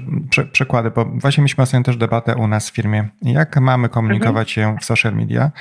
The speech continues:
Speaker 1: To jest jakby jeden, jeden element, którym już trochę nawiązałaś. A druga kwestia, trochę mi się wydaje, i nie wiem, skomentuj może, że komunikacja wewnętrzna do pracowników, jak i zewnętrzna,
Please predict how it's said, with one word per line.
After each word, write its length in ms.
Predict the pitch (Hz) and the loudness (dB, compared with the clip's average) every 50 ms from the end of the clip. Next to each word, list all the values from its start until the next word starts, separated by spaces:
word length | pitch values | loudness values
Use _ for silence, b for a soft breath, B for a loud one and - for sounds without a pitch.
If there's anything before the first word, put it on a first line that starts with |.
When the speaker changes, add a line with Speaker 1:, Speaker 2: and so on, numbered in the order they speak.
| B B B B B B B | B B B B B B B
Speaker 1:
To 80 | 123 | -2
jest 120 | 120 120 - | 0 0 0
jakby 280 | 127 117 117 117 117 | -2 -2 -2 0 0
jeden, 340 | 117 117 107 113 113 110 107 - | 0 0 0 0 0 0 0 -2
jeden 240 | - 113 117 110 107 | -2 -2 0 0 0
element, 460 | 110 104 101 98 107 131 160 175 170 | 0 0 0 0 0 0 0 0 0
którym 260 | - _ - - 110 - | -2 _ -6 -4 -4 -4
już 100 | - - | -4 -2
trochę 180 | - 117 113 107 104 104 - - 110 110 104 - 113 110 110 | -2 0 0 0 0 -2 -4 -4 -4 -4 -2 -2 -4 -4 -2
nawiązałaś. 640 | 110 104 107 101 107 110 107 123 147 170 - - - B B B B B B B B - | -4 -4 -4 -4 -2 -2 0 0 0 -2 -2 -4 -10 B B B B B B B B 0
A 80 | 117 | 0
druga 220 | 117 151 165 160 151 | 2 2 2 2 0
kwestia, 560 | - - 151 139 - - 143 135 127 127 127 131 - b b b b b b b | 0 0 -2 -2 0 0 2 2 2 2 0 -2 -6 b b b b b b b
trochę 200 | - 147 143 151 | 0 2 2 4
mi 100 | 143 135 | 4 2
się 100 | 131 135 | 2 0
wydaje, 460 | 113 120 110 113 104 98 98 101 104 113 - - 160 | 0 0 0 0 0 0 0 0 -2 -4 -6 -6 -4
i 60 | 110 | -2
nie 80 | 110 | -2
wiem, 140 | 110 101 98 | -2 -2 -2
skomentuj 400 | - - - 101 104 104 101 113 | -4 -4 -2 -2 0 0 -2 -2
może, 260 | 101 101 98 98 107 | -2 -2 -2 -2 -2
że 240 | 101 107 104 101 98 - | 0 0 0 -2 -2 -2
komunikacja 420 | - 104 107 107 117 - - 107 | -2 -2 -2 -2 -2 -2 -2 -2
wewnętrzna 840 | 98 104 101 104 110 117 117 117 - - - 107 107 107 104 104 113 | -2 -4 -2 0 0 0 0 0 0 -2 0 0 0 0 0 -2 -2
do 100 | - 143 | -2 0
pracowników, 520 | - 143 123 - 113 95 101 101 - - 101 | 0 0 0 0 -2 -2 -2 -2 -2 -2 -2
jak 100 | 104 101 | -2 -4
i 60 | 104 | -4
zewnętrzna, 600 | 104 110 101 107 104 104 107 - - 131 147 170 | -4 -2 -2 -2 0 0 0 0 2 2 2 2